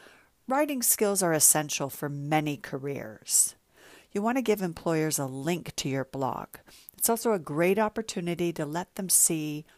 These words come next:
your knowledge and insight about your chosen field or something that you're quite passionate about. Number two, take advantage of social media.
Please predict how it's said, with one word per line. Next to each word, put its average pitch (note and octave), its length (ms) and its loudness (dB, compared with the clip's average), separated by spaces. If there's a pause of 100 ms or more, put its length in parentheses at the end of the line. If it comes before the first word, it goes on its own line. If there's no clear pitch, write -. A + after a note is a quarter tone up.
(100)
your D3 200 0
knowledge D#3+ 680 -4 (280)
and D3+ 220 -4
insight E3 560 2
about C#3 340 -4
your D#3 240 -2
chosen C#3+ 560 -4
field - 720 -6 (460)
or F#3 80 -6
something G3+ 380 0
that F3 100 -6
you're E3+ 160 -4
quite - 340 -10
passionate C#3 640 -4
about. - 600 -10 (1300)
Number G#3+ 200 -2
two, A#3 540 -2
take A3 280 -6
advantage E3 480 -4
of D#3 100 -4
social D3+ 400 -4
media. C#3 540 -4